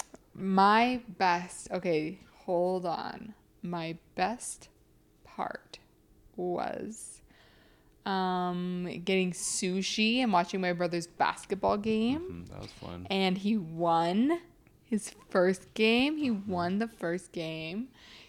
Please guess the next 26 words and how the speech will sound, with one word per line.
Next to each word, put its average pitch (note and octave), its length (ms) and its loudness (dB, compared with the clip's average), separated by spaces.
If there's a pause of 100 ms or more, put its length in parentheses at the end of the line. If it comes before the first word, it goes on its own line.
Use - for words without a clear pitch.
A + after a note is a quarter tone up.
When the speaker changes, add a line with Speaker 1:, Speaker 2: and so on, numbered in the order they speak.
Speaker 1:
So E3 220 -10 (140)
that D3 260 -4
was A3 180 -6 (240)
awesome. F#3 1000 2 (480)
Um, G#3 1700 2
and G3 220 0
yeah, A3 220 2 (600)
that's G#3+ 280 0
it. F3+ 300 2 (600)
Speaker 2:
That's F2 200 -8
it? G#2+ 140 -2
<laughs> - 60 -18 (1800)
Speaker 1:
That G3 100 -2
was G3 100 -4
my F#3+ 120 0
best E3+ 320 -4
part. E3 320 -6
Speaker 2:
That D#3+ 60 0
was F3+ 140 0
good. E3 260 2
Yeah, B2+ 80 6
he G#2 100 2
won A2+ 140 2
the G#2+ 60 -2
first A2 240 -4
game. G2+ 180 0